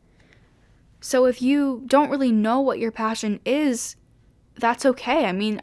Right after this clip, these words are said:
I'm sure that there are gonna be things coming up in my life that, that make me passionate.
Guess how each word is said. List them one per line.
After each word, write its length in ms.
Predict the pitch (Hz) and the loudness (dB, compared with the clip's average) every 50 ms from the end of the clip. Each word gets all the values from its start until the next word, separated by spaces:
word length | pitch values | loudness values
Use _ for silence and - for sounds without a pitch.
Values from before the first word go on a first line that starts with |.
| _ - | _ -6
I'm 320 | 214 220 214 196 196 233 - | -4 -4 -4 -4 -8 -10 -12
sure 300 | - - - 285 277 277 | -10 -6 -2 0 0 2
that 140 | 262 247 254 | 0 0 0
there 140 | 247 233 | 0 0
are 80 | 226 226 | 0 0
gonna 200 | 233 226 233 226 | 0 -2 -2 -2
be 120 | 208 214 | -4 -6
things 340 | 208 - - 233 220 214 - | -6 -6 -4 -4 -4 -4 -6
coming 320 | - - 254 220 220 226 214 | -6 -6 -4 -4 -2 -2 -4
up 100 | 214 - | -6 -8
in 160 | - - 214 | -8 -6 -6
my 120 | 214 196 180 | -6 -6 -6
life 400 | 175 180 208 262 311 302 - - | -4 -4 -2 -2 -4 -6 -8 -6
that, 240 | 208 208 262 294 - - - _ _ _ _ _ _ _ _ _ _ _ | -4 -4 -4 -6 -10 -18 -20 _ _ _ _ _ _ _ _ _ _ _
that 120 | - 240 247 | -2 0 2
make 220 | 247 262 277 277 | 2 2 2 2
me 140 | 294 277 247 | 2 0 0
passionate. 600 | 240 226 196 208 220 - - 208 165 - 87 - | -2 -4 -8 -8 -8 -6 -6 -6 -6 -8 -10 -14